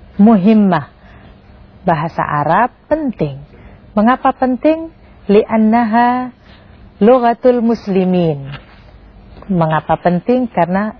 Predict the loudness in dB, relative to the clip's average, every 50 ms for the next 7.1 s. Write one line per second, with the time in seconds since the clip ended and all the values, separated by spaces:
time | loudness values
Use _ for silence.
0 | -4 0 2 2 4 2 2 2 0 0 0 0 -2 -2 0 0 -2 -2 -4 -4
1 | -6 -4 -4 -4 -2 -2 -6 -6 -6 -2 0 0 0 0 0 -2 -2 -2 -4 -4
2 | -6 -6 -6 -6 -10 -6 -6 -4 -4 -4 -4 -4 -4 -4 -4 -6 -4 -6 -8 -8
3 | -8 -8 -4 -4 -4 -4 -6 -12 -16 -20 -20 -20 -20 -20 -20 -20 -20 -20 -20 -20
4 | -20 -20 -20 -20 -20 -20 -20 -20 -20 -20 -20 -20 -14 -12 -12 -12 -12 -18 -20 -20
5 | -18 -16 -16 -16 -16 -18 -20 -20 -16 -6 0 2 2 4 2 2 0 0 -2 0
6 | 0 -2 0 0 0 -2 -2 -2 -2 -2 -2 -2 -4 -2 -2 -2 -2 -4 -8 -12
7 | -16 -18